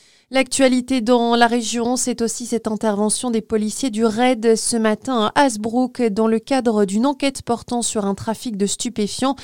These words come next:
Les policiers sont intervenus dans une habitation. Une personne a été interpellée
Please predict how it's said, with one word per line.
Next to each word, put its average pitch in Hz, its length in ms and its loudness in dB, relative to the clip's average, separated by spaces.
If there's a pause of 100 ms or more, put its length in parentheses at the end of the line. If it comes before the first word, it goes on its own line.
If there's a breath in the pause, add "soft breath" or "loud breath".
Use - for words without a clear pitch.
(340 loud breath)
Les 208 140 2
policiers 294 580 2
sont 233 380 -4
intervenus 214 680 0
dans 262 280 0
une 294 200 -2
habitation. 220 680 -2
Une 202 140 0
personne 226 760 -2
a 196 120 0
été 190 320 -4
interpellée 185 680 -2